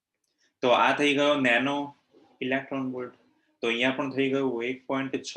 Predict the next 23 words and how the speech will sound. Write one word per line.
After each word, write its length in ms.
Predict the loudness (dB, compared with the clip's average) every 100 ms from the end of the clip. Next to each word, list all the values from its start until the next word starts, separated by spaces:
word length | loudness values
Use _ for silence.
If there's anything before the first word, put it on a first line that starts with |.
| -2 0
ગુણ્યા 380 | -2 -4 -4 -4
દસ 220 | -6 -8
ની 200 | -6 -6
માઇનસ 480 | -4 -4 -4 -4 -6 -8
અઠ્યાવીસ 640 | -12 -8 -4 -4 -4 -4 -4
ઘાત 380 | -4 -2 -4 -4 -8
જૂલ 480 | -6 -4 -4 -6 -8 -12 -18 _ _ _ _ _ _ _ _ _ _ _ 0
પડી. 440 | 4 4 2 -4 -14 _ _ _ _ _ _ _ _ _ _ _ _ _ _ _ _ _ _ _ _ _ _ _ _ _ _ _ _ _ _ _ _ _ _ _ _ 0
તો 100 | 2
પબ્લિક 320 | 2 2 2
શું 180 | 0 -2
કામ 180 | 0 -2
કરે 220 | -2 0
છે 140 | 0 0
આવા 220 | 2 0
ટાઈમે? 360 | 0 -2 -2 -6
તો 140 | -4
પબ્લિક 340 | -2 -2 -2 -2
જે 140 | 0
છે 160 | 0 -2
ને 100 | -2
આવું 200 | 0 0
કરશે, 320 | -2 -2 -4